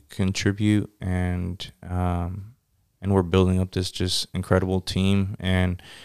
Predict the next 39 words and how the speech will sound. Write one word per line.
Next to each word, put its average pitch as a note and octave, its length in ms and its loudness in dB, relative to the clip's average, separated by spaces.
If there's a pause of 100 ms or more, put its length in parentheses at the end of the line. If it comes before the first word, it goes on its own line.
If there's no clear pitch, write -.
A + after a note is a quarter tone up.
(340)
and F2+ 380 0
with F#2 160 2
these F#2 160 -2
people, F2+ 540 -2
like, F#2 280 -4 (220)
there's, F2+ 420 -6
again, F#2+ 300 -4
there's F#2 180 -8
just - 180 -4
so F#2 120 -4
much F#2 180 -8
opportunity F#2 640 -4
to F2+ 220 -4
do F#2 260 -2
things F2+ 380 -4
that, F2+ 340 -2 (400)
that - 160 -10
people F#2+ 220 -4
aren't G2 240 -2
doing F2+ 200 -6
down F2+ 260 -8
here. F2+ 220 -8
So, F2+ 340 -6 (500)
um, F#2+ 600 4 (840)
the - 80 -2
next, A2 520 4
the G2 100 0
next B2 240 2
thing A#2 100 2
that G2 80 2
we've F#2 180 0
talked F#2+ 280 0
about F#2 500 0
really F#2+ 480 -2
is, F#2 460 -4 (220)
um, F#2 500 -6 (480)
we - 100 -2
have F#2+ 220 8
a, F#2 260 2